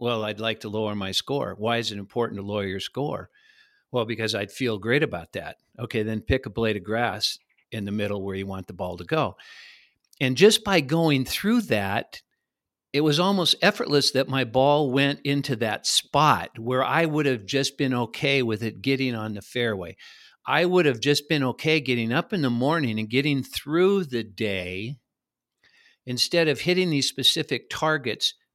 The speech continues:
during the day. And I, that I learned from you, Gene, and, uh, it has been instrumental in my life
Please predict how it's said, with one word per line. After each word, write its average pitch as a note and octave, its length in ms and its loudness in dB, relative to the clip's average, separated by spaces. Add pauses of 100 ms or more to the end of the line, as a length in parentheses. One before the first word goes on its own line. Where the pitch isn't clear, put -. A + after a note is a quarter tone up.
(120)
during C3+ 600 0 (100)
the G#2 260 -4
day. G2 680 -4 (720)
And A2+ 200 -6
I, B2 100 0 (100)
that E3+ 340 2 (180)
I A#2+ 160 2
learned B2+ 340 2
from G#2+ 300 -4
you, A2 440 0
Gene, F#2+ 520 -8 (180)
and, A2 360 -4
uh, G2 340 -6
it B2 160 0
has A#2 180 0
been A2+ 440 -4
instrumental B2 720 0
in G#2 120 -4
my G2+ 180 -4
life G2+ 520 -2